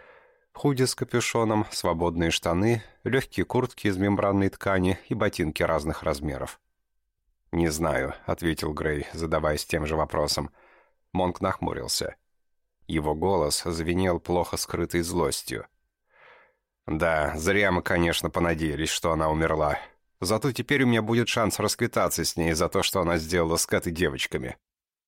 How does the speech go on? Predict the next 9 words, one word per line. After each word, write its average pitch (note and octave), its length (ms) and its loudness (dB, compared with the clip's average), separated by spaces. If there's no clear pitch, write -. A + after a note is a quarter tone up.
Два E2 260 2
года D#2+ 300 0
назад D#2+ 580 0
Валя F#2 360 0
возглавила F2 680 2
нападение E2+ 580 0
на E2 140 2
дом F2+ 260 0
Грея. F2 400 0